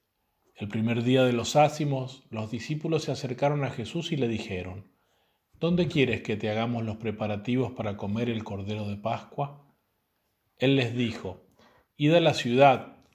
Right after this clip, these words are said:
a casa de fulano, y decidle: 'El maestro dice, mi tiempo está cerca, en tu casa voy a celebrar la Pascua con mis discípulos'". Los discípulos hicieron lo que Jesús les había mandado y prepararon la Pascua.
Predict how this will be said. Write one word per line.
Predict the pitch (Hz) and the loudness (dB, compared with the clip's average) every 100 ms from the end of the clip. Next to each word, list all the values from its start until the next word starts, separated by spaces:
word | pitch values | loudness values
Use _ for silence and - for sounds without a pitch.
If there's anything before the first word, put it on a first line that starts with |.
| - | -10
a | 110 | -6
casa | 123 110 135 | -6 -4 -2
de | 127 | -2
fulano, | - 113 123 139 127 | -2 -2 2 2 2
y | 110 | -2
decidle: | 104 - 151 139 113 107 - _ _ _ _ | -6 -4 -2 -2 -4 -8 -12 _ _ _ _
'El | 113 | -6
maestro | 101 104 104 - 104 | -2 -2 -4 -6 -4
dice, | 113 151 - 117 101 - | 0 -2 -2 -6 -6 -8
mi | 113 | -8
tiempo | 110 139 147 151 | -2 2 2 2
está | 135 143 120 | 0 0 -2
cerca, | 120 98 101 98 98 - | -4 -6 -6 -10 -12 -14
en | - 113 | -10 -8
tu | 110 104 | -8 -4
casa | 127 123 135 | -4 -2 -2
voy | 120 123 | 0 -2
a | |
celebrar | 120 123 117 120 123 | -2 -2 0 0 2
la | 123 120 | 0 0
Pascua | 107 - 104 | -4 -4 -6
con | 104 101 | -4 -2
mis | 104 101 | -2 -4
discípulos'". | 101 - 92 92 101 92 - _ _ _ _ _ _ _ _ _ _ _ - | -8 -10 -12 -12 -16 -16 -20 _ _ _ _ _ _ _ _ _ _ _ -4
Los | 131 | 2
discípulos | 139 143 208 202 185 170 | 2 4 4 4 4 2
hicieron | - 175 180 | 2 4 4
lo | 165 | 2
que | 147 | 0
Jesús | 135 131 - 151 | -2 -2 -2 -2
les | 160 - | 0 0
había | 131 127 131 | 0 2 0
mandado | 123 120 139 131 113 | 0 0 2 2 0
y | |
prepararon | 110 107 104 107 113 113 110 | -2 -6 -6 -4 -2 -2 -2
la | 107 | -2
Pascua. | 107 - - - - | -2 -4 -12 -20 -20